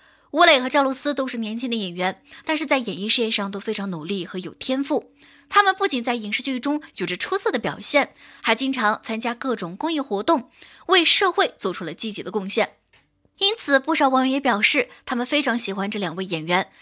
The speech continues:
希望他们能够在未来继续为大家带来更多优秀的作品。总之，吴磊和赵露思的恋情传闻虽然还没有得到正式的确认，但是从他们的互动中可以看出，两人的感情已经非常稳定，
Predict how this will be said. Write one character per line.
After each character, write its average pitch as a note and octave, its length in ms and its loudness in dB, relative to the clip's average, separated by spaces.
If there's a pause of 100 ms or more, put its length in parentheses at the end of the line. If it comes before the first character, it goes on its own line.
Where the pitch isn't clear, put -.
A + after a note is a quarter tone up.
(160)
希 - 200 6
望 D4 220 6
他 G#3 140 -4
们 F#3 60 -4
能 E3 100 -6
够 F3+ 60 -6
在 F#3 160 -2
未 A3+ 160 0
来 E3+ 240 -2
继 A3 160 2
续 F#3+ 100 -2
为 F#3+ 160 -4
大 F#3 180 -2
家 G#3+ 220 4 (180)
带 F#3 120 4
来 E3+ 100 -2
更 F#3 160 -4
多 F#3+ 140 -4
优 A#3 180 -2
秀 A#3 160 0
的 G#3 80 2
作 A3 180 0
品。 - 200 -8 (640)
总 D#4 220 4
之， E4 260 6 (200)
吴 F4+ 100 6
磊 A#4 120 8
和 A3+ 140 -2
赵 B3 140 2
露 A#3+ 100 0
思 B3+ 140 -2
的 A#3+ 100 0
恋 B3+ 180 0
情 A#3 160 -2
传 A3 240 -2
闻 G3 220 0 (260)
虽 E4 240 6
然 C#4+ 220 6
还 C#4+ 160 -2
没 C4 80 2
有 A3+ 140 -2
得 G3 160 -4
到 G#3 180 2
正 B3 160 -4
式 A#3+ 100 -2
的 A3+ 120 -4
确 D4+ 220 -2
认， D#4+ 280 0 (260)
但 G#3 140 4
是 G3+ 100 -4
从 F#3 220 -8
他 A#3+ 80 -2
们 G3+ 100 0
的 G#3 80 -4
互 A#3 160 -6
动 A3 140 0
中 B3+ 180 -2
可 B3+ 100 -4
以 - 60 -2
看 A3 220 -2
出， B3+ 240 -2 (260)
两 C#4+ 140 6
人 E4+ 100 2
的 B4 80 6
感 G#3 220 2
情 G#3 300 0
已 D#3+ 100 -6
经 D#3 100 -6
非 F#3+ 140 -4
常 F3+ 180 -6
稳 D#3 200 -6
定， A3 180 -6